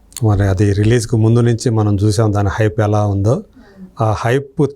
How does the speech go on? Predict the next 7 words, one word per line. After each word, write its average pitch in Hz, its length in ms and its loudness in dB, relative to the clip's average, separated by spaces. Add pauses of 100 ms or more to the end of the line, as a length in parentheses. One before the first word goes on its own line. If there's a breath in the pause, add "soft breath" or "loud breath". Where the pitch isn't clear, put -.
తగ్గట్లుగానే 120 1000 0 (140)
ఆ 110 80 2
సినిమా 117 460 2
ఈరోజు 107 600 0 (1000 soft breath)
బాక్స్ 110 340 -2
ఆఫీస్ 113 400 -4
దగ్గర 110 360 0